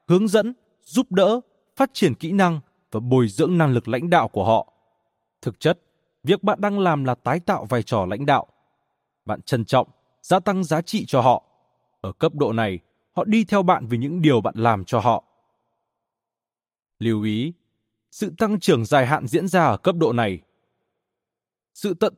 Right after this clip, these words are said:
tụy phát triển lãnh đạo sẽ đảm bảo sự phát triển liên tục cho tổ chức và cá nhân. Hãy làm bất cứ điều gì bạn có thể đạt được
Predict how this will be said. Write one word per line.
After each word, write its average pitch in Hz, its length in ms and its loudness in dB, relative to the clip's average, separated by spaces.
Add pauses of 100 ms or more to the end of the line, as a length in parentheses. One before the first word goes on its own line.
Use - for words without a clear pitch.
tụy 196 220 2
phát 240 200 2
triển 147 220 4
lãnh 147 220 -2
đạo 180 240 2
sẽ - 160 -4
đảm 123 280 2
bảo 98 160 0
sự - 160 -8
phát 190 240 -2
triển 117 200 0
liên 135 240 0
tục 139 260 0
cho 127 140 -2
tổ 104 200 -2
chức - 280 -4
và 95 140 -8
cá 98 180 -4
nhân. 117 260 0 (480)
Hãy 92 100 -8
làm 110 280 -4
bất 170 200 -4
cứ 143 140 2
điều 165 200 4
gì 110 180 -2
bạn 101 200 -2
có 147 140 -2
thể 127 160 -2
đạt 104 180 0
được 120 240 0